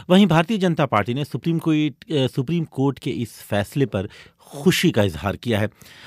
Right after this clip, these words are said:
भारतीय जनता पार्टी के सांसद भगत सिंह कोश्यारी से बात की वात्सल राय ने और पूछा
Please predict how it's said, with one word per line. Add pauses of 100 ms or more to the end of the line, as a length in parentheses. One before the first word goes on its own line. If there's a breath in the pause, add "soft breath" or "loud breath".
(180 loud breath)
भारतीय
जनता
पार्टी
के
सांसद
भगत
सिंह
कोश्यारी
से
बात
की
वात्सल
राय
ने
और
पूछा